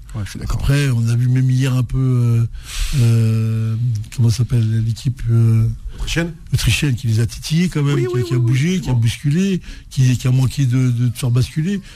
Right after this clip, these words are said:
Speaker 2: et tu sors sur deux coups où, bon, il n'y a rien à dire.
Speaker 1: Interrogation,
Speaker 2: Tu
Speaker 1: ouais.
Speaker 2: dis voilà. Je pense pas que ça, ça, ça va être, ça va être des, des, des, des problèmes pour, pour les,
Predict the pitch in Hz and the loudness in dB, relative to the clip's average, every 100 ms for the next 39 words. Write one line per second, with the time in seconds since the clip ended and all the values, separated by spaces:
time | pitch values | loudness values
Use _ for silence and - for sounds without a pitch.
0 | - - 135 - 135 - 175 104 127 120 | -12 -4 -2 0 -2 0 -2 -2 0 2
1 | 135 - 175 185 147 165 147 - - 110 | 2 0 -2 0 0 0 -4 -8 -12 -10
2 | 110 - - - - - - 95 156 165 | -10 -12 -18 -20 -20 -10 -2 0 2 0
3 | 131 135 117 107 127 151 131 120 127 - | -2 -4 -8 -2 0 2 0 -4 -8 -16
4 | - - - - - - - - - - | -20 -20 -20 -20 -14 -2 0 0 -6 -18
5 | - - - - - 120 156 214 190 123 | -8 0 2 2 0 -2 -2 0 -2 -2
6 | 117 123 117 - 120 120 110 113 104 117 | -2 0 -2 0 0 0 -2 -4 -4 0
7 | 120 117 117 113 110 113 110 113 - 131 | 2 4 2 2 2 2 2 0 0 2
8 | 127 120 107 101 120 113 110 | 2 0 -6 -6 -2 2 2